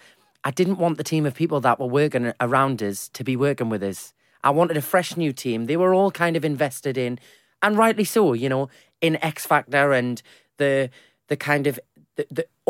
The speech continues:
solely on the T V show. And they kind of weren't really viewing my career as a long-term thing.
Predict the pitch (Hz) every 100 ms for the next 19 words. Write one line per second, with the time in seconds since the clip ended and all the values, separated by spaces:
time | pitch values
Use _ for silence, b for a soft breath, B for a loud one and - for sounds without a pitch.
0 | 180 - - 190 190 170 156 139 151 135
1 | 151 139 - 127 123 135 147 175 190 165
2 | 135 175 170 170 147 156 160 151 147 135
3 | b b b _ 123 135 160 151 143 131
4 | 147 143 147 151 147 151 143 131 127 127
5 | 131 139 139 127 139 123 110 139 120 101